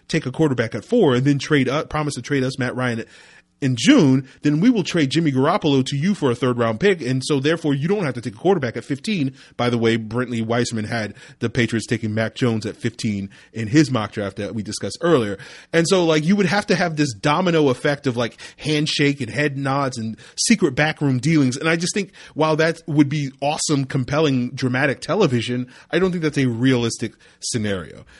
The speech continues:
Now, in a scenario where Jimmy Garoppolo re-injures himself in the training camp, similar to what Teddy Bridgewater happened in twenty sixteen, and the Falcons have a rookie quarterback that lights up the preseason, similar to what we saw with Dak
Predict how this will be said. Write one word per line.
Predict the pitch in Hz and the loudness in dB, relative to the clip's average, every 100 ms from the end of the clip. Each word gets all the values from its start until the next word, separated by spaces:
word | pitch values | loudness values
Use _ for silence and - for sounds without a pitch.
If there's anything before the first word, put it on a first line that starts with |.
| - _ | -20 _
Now, | 175 175 165 | 0 2 2
in | 190 165 | 2 2
a | |
scenario | 139 165 165 175 | 2 2 2 4
where | 147 131 | 2 2
Jimmy | 156 165 | 2 0
Garoppolo | 135 127 143 151 139 123 120 113 | 0 0 0 0 0 2 0 -4
re-injures | 131 147 127 185 175 165 135 - | -2 0 2 0 2 2 0 0
himself | 139 120 - 113 117 135 - | -2 -2 -2 0 0 -2 -6
in | 135 131 123 | 0 2 2
the | 113 110 | -2 -4
training | - 196 240 165 | -2 2 2 2
camp, | 131 120 139 - - | 0 0 -4 -10 -16
similar | - 165 156 139 | -4 0 2 4
to | |
what | 131 123 | 2 0
Teddy | 147 123 | 0 0
Bridgewater | 127 151 131 120 | 0 0 0 0
happened | 120 120 117 | -2 -4 -4
in | 110 | -6
twenty | 120 117 | -6 -6
sixteen, | 123 - 220 208 135 131 - - - _ 147 | -8 -6 -2 0 0 -2 -10 -20 -20 _ -2
and | 147 143 143 139 131 | 2 2 2 0 -2
the | 131 | -2
Falcons | 156 151 156 143 131 | 0 0 0 -2 0
have | 139 127 | 0 0
a | |
rookie | 127 147 151 | 0 0 -4
quarterback | 127 143 123 123 120 | -2 0 2 0 -2
that | 110 | -8
lights | 113 139 135 | -2 -2 -2
up | 131 127 | -4 -4
the | 113 | -6
preseason, | - 160 143 123 120 | -2 -2 -2 -4 -2
similar | 143 131 | -2 0
to | 123 | 0
what | 120 | -2
we | 131 | -2
saw | 113 123 | -2 -2
with | 110 101 | -4 -4
Dak | - 151 208 - | -4 -4 -6 -10